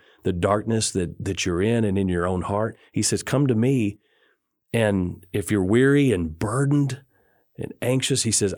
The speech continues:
"I'll give you rest. You will find rest for your souls. You will find that euphoria and that peace that, that only I can bring," because Satan, he can't bring it.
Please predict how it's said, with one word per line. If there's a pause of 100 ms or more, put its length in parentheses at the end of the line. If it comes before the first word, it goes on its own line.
"I'll
give
you
rest.
You
will
find
rest (100)
for
your
souls.
You
will
find (640)
that
euphoria
and
that
peace (400)
that, (920)
that
only
I
can
bring,"
because
Satan, (260)
he
can't
bring
it.